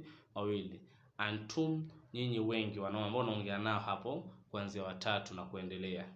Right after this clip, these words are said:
Na antunna, nyinyi wengi wa kike, kuanzia watatu na kuendelea. Lugha ya Kiarabu unapozungumza imemzingatia sana mwanaume na mwanamke, ndio maana utaangalia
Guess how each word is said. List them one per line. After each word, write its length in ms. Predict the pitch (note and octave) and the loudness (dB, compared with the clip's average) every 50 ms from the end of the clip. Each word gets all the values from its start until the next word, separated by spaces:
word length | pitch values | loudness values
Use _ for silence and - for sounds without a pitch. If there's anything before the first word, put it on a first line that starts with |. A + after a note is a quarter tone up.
| - - _ - - - - - | -18 -20 _ -20 -20 -20 -8 -6
Na 180 | G2 G2 G2 | -4 -4 -2
antunna, 840 | G2 F#2+ F#2 F#2 F#2 - - A#2+ A2 A2 G#2 G2+ G2 F#2+ F2+ F#2 - - - _ - | -2 -4 -4 -4 -8 -8 -4 -2 0 0 2 0 0 -2 -4 -6 -10 -16 -16 _ -4
nyinyi 220 | G#2+ G#2+ G#2 G2+ | -2 -2 0 0
wengi 400 | G2+ G#2 A2 A2 A2 G#2 G#2 G2+ | 0 2 2 2 2 2 0 -2
wa 160 | G2 F#2+ F#2 | -2 -2 -2
kike, 480 | - - - G2+ - - - F#2 - - - - - | -4 -8 -10 -12 -12 -10 -10 -10 -10 -12 -18 -10 -6
kuanzia 280 | G2+ G2 F#2+ F#2+ G2 | -6 -6 -4 -4 -4
watatu 380 | F#2+ F2+ F#2 - B2 A#2+ A#2+ A2 | -4 -4 2 4 4 4 4 4
na 240 | G#2+ A#2 C3+ D3+ D#3+ D#3 - - - - - | 2 4 4 4 2 -2 -6 -14 -18 -12 -4
kuendelea. 520 | A2 G2+ E2+ F#2 F#2+ F#2 F#2+ F#2 F#2 F#2 - - - - _ _ _ - - - | -4 -2 -2 -2 -4 -4 -4 -4 -4 -6 -8 -10 -16 -20 _ _ _ -20 -16 -4
Lugha 300 | - C#3+ F3+ G3+ - D#3 | 2 4 4 6 6 4
ya 60 | C3+ B2 | 2 2
Kiarabu 440 | - - G#2 G2+ A2+ A#2+ B2 A2+ G#2+ | 2 0 0 2 2 2 2 2 0
unapozungumza 840 | G2+ G2 - G#2 G#2 G2+ G#2 G2+ G2+ G#2+ B2+ C3+ C3+ A#2 G#2 G#2 G#2 | -2 -2 -4 -6 -6 -4 -4 -4 -2 -2 -2 -2 -2 -2 -2 -2 -2
imemzingatia 500 | G2+ G2+ G2 G2 G2+ G2+ G#2+ A2+ B2 A#2+ | -2 -2 -2 -2 -2 -4 -2 -2 -4 -4
sana 280 | B2+ - D3 C#3 C3 | -2 -2 0 0 0
mwanaume 400 | B2 A2+ A2 A#2 C3 C3+ C3 B2+ | 0 0 0 2 2 2 2 2
na 200 | C3 C#3 D3 E3 D#3+ - - - - _ | 2 0 0 -2 -4 -8 -14 -18 -14 _
mwanamke, 440 | - G#2 G2 G2 G2+ G2+ G2+ - G#2 | -4 -2 0 0 0 0 -2 -4 -4
ndio 120 | - G2 | -2 0
maana 120 | G#2+ A#2 A2+ | 0 0 0
utaangalia 600 | A2 G#2 G2 G2+ G#2 G#2+ A#2+ A#2+ A2+ A#2 C3+ | 0 -2 0 2 2 2 2 2 2 2 0